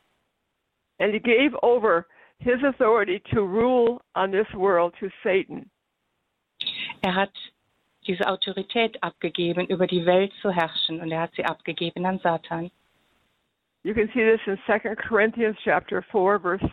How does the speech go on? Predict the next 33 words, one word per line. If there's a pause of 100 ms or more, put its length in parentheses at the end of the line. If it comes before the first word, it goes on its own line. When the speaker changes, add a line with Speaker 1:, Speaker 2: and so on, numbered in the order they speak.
Speaker 1:
four. (1400)
Speaker 2:
Das
können
Sie
lesen (160)
im (100)
zweiten
Korintherbrief,
Kapitel (180)
vier,
Vers (220)
vier. (1160)
Speaker 1:
So
please
get
a
pencil
and
write
down
the
scriptures
I
give
to
you
today (240)
and
read
them
for
Speaker 2:
Bitte
Speaker 1:
yourself.